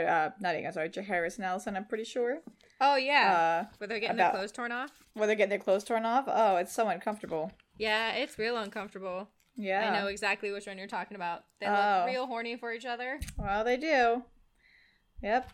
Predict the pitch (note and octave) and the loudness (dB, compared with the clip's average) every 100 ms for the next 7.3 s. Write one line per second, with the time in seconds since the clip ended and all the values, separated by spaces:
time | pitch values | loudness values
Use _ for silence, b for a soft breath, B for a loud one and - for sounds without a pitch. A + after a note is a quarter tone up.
0 | - G#3+ B3+ F3 F#3 A3+ - C#4+ D#4+ G4+ | 0 2 4 4 2 2 -4 -4 6 6
1 | G#4+ G#4+ - - G4 C5+ D5 C#5 F#4+ A3+ | 6 2 -4 -6 4 6 8 8 6 2
2 | F#3+ - F4+ B3+ C#4 F4+ G4 C4+ G3+ G3+ | -4 6 8 10 6 10 10 10 6 0
3 | G3+ F3+ D#3+ E3 F#3+ - - B3 D4+ A3+ | -2 -4 -6 -12 -14 -18 -8 -4 -2 -2
4 | F3 E3 F3+ - - - _ - C#4+ C#4+ | -4 -8 -14 -14 -16 -18 _ -4 -2 0
5 | G#3 F3+ F3 F3 - G3 - F#3 E3+ F#3+ | 2 0 -2 -4 -8 -12 -10 -4 -2 -2
6 | G#3+ C4 C#4+ D4+ D4+ F4+ B3 G#3+ - G3 | -2 -4 -4 -4 -4 -2 -4 -4 -2 0
7 | F3 F3 | 2 -2